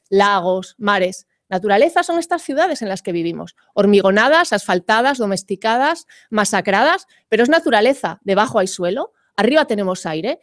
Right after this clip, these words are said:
y por las venas corre agua. Eso es naturaleza. Quien dijo que sociedad y naturaleza estaban separadas nos estaba vendiendo algo que no es así. Estamos unidos y, como bien decía Sara, estamos unidos y somos parte de algo mucho más grande que es el planeta.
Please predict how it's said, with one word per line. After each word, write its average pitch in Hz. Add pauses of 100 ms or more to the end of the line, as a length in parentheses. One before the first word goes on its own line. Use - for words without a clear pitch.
y 214
por 220
las 196
venas 196
corre -
agua. 185
Eso 208
es 269
naturaleza. 185 (260)
Quien 226
dijo 330
que 330
sociedad 233
y 208
naturaleza 196
estaban 240
separadas 254 (240)
nos 208
estaba 247
vendiendo 254
algo 294
que 214
no 208
es 185
así. 180 (200)
Estamos 240
unidos 262
y, 262
como 214
bien 226
decía 226
Sara, 226 (560)
estamos 220
unidos 277
y 220
somos 226
parte 247
de 226
algo 208
mucho 208
más 185
grande 214
que 196
es -
el 170
planeta. 139